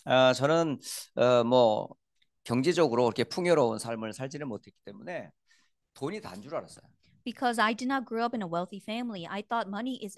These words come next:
Speaker 2: everything.
Speaker 1: 또 교회 다니는 사람들 매력도 사실은 잘 못 느꼈어요.
Speaker 2: I did not see any charms from the people who go to church.
Speaker 1: 그런 제가 지금, 어, 목사가 돼서 지금 여러분 앞에 서 있거든요.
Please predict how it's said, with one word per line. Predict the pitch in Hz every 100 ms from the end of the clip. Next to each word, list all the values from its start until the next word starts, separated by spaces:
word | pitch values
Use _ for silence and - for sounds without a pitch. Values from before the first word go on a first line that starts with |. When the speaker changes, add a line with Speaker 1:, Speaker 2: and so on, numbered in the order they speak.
| 220
Speaker 2:
everything. | 220 208 139 143 _ _ _ _ _ _
Speaker 1:
또 | - 175
교회 | - 170 214
다니는 | 196 180
사람들 | 165 170 147 151 113 90 _ _
매력도 | 120 139 170 -
사실은 | 156 131 123 147
잘 | 147 160 262 _
못 | 113 139
느꼈어요. | 160 98 - -
Speaker 2:
I | 240
did | 262 302
not | 311
see | - 277 -
any | 226 214
charms | - 247 254
from | - 202
the | 185
people | - 240 214 196 190
who | 202
go | 175
to | 160
church. | - 254 196 - - - -
Speaker 1:
그런 | - 226
제가 | 175 139 180 339 - _ _
지금, | - 156 165 98 _ _ _ _
어, | 113 110 101 -
목사가 | 113 - 143 139
돼서 | 117 98 98 107 82 _ _ _ _
지금 | - 156 131
여러분 | 160 226
앞에 | 175 -
서 | 131 131
있거든요. | - 92 -